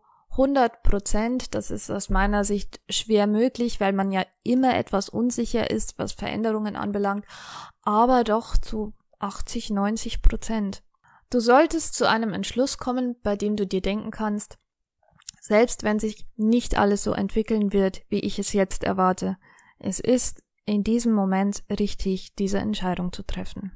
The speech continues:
So vermeidest du nämlich, dass du dir im Nachhinein Vorwürfe machst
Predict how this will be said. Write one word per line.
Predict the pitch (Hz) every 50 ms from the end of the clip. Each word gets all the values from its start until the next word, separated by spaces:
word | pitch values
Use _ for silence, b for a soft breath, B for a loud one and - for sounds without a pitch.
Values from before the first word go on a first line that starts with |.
| - - - - -
So | - 349 359
vermeidest | - 294 269 247 247 254 277 311 277 320 311 - 233
du | 220
nämlich, | 214 214 220 226 226 247 277 269 - - - - -
dass | 240 226 226 -
du | 240 214
dir | 208 226 220 214 -
im | 220 214 208
Nachhinein | 202 196 196 208 - 214 208 196 190 185 180 185 208 _ _ _
Vorwürfe | - - - 220 214 226 233 254 247 - 247 226
machst | 226 226 233 - - - - -